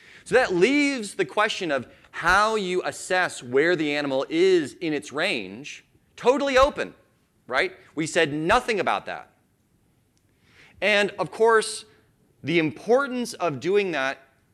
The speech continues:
in a s-, precise way is going to depend on the decision context, right? So suppose what you're doing is comparing, you know, cages to cage-free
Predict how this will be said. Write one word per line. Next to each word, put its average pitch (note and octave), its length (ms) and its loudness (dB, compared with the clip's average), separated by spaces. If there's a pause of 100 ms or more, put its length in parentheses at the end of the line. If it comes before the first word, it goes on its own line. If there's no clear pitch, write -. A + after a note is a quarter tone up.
(160)
in C#3 160 -4
a B2+ 40 -4
s-, - 180 -12
precise G3+ 640 -2
way B2+ 220 0
is A#2+ 100 -6
going B2+ 180 -6
to A2+ 60 -10
depend C3+ 380 -8
on A#2+ 80 -6
the A#2 80 -6
decision A2+ 400 -8
context, - 720 -14 (180)
right? G#2+ 200 -12 (280)
So F3 100 -6
suppose G#3 420 0
what G3 120 2
you're F#3 100 2
doing D3+ 300 -2
is B2+ 320 -8 (300)
comparing, C#3 800 -4 (420)
you A#2+ 60 -8
know, A#2+ 80 -4
cages D#3 500 -2
to C#3 100 -8
cage-free B2+ 1040 -6